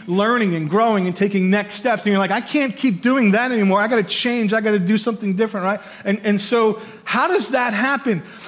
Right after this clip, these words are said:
It happens when you start living life together with one another, and together we go on this journey. Christianity is a together, all-in team sport. It is not a Lone Ranger sport.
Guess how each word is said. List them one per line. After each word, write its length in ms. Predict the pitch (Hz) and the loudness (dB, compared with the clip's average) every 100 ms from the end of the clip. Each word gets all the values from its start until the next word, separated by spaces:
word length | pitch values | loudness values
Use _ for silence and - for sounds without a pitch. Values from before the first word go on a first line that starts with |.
| - | -2
It 120 | 220 | -2
happens 560 | 196 226 320 330 302 240 | 0 0 -2 0 0 2
when 240 | 277 269 | 2 4
you 100 | 262 | 4
start 280 | 233 - 262 | 2 2 0
living 640 | 247 220 269 302 320 302 247 | 0 0 2 0 0 0 0
life 580 | 247 262 285 - - - | 0 2 2 -2 -6 -4
together 600 | 233 185 285 285 233 233 | -2 0 0 2 2 2
with 240 | 226 220 | 0 -2
one 260 | 220 247 247 | -2 0 2
another, 540 | 240 254 254 233 196 - - | 2 2 4 2 0 -6 -6
and 180 | 240 247 | -2 0
together 640 | 240 214 185 277 285 277 233 | 0 -2 0 0 2 2 2
we 120 | 233 | 2
go 240 | 185 233 | 2 2
on 160 | 233 220 | 2 0
this 140 | 214 | -2
journey. 360 | - 240 240 208 | -2 -2 0 0
Christianity 880 | - 233 - 226 226 240 233 233 190 | 0 -4 -2 0 0 0 2 0 0
is 140 | 180 | 0
a 100 | 185 | -2
together, 800 | 185 190 147 214 220 220 233 233 - - | -2 -6 -6 -2 0 2 2 0 -4 -12
all-in 680 | 190 208 214 202 202 208 196 | -2 0 0 0 0 2 0
team 340 | 190 208 202 185 | 0 0 2 0
sport. 480 | - 226 190 135 - | -4 -4 -2 -2 -4
It 100 | 170 | -6
is 140 | 175 190 | -4 -2
not 140 | 190 | -2
a 40 | |
Lone 300 | 190 196 196 | 0 0 0
Ranger 320 | 196 196 175 175 | 0 -2 -4 -6
sport. 400 | 175 180 202 | -4 -4 -4